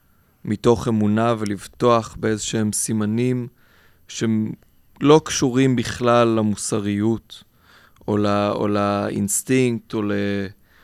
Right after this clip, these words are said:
או למה שאתה מאמין בו. זה כאילו ה-, ה-, במילים אחרות, המחשבה הדתית על אלימות, שהיא כמעט מסדר אחר מכל אלה שהצגנו כאן,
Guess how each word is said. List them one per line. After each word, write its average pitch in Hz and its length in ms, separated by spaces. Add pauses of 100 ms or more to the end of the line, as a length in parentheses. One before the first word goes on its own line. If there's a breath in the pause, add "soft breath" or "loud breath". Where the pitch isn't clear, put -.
(240 soft breath)
או 107 80
למה 104 380
שאתה 113 500
מאמין 104 540
בו. 92 100 (720 soft breath)
זה 147 300
כאילו 151 480
ה-, 110 360 (220)
ה-, 104 240 (600 soft breath)
במילים 117 300
אחרות, 131 600 (460 soft breath)
המחשבה 110 720
הדתית 117 680 (140)
על 104 120
אלימות, 101 520 (360)
שהיא 113 300
כמעט 131 340
מסדר 123 480
אחר 123 280
מכל 113 340
אלה 110 140
שהצגנו 107 600
כאן, 92 180